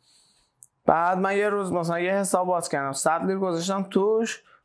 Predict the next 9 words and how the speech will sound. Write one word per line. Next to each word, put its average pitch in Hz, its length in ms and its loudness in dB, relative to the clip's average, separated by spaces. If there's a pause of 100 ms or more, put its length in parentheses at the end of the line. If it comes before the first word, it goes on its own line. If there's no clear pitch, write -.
دو 170 120 4
ماه 208 200 2
بعد 208 220 2
دم 220 260 2
هشتاد، 180 300 2 (420)
<laughs> - 340 -20
هشتاد - 640 0
لیر 170 220 0
شده. - 680 -4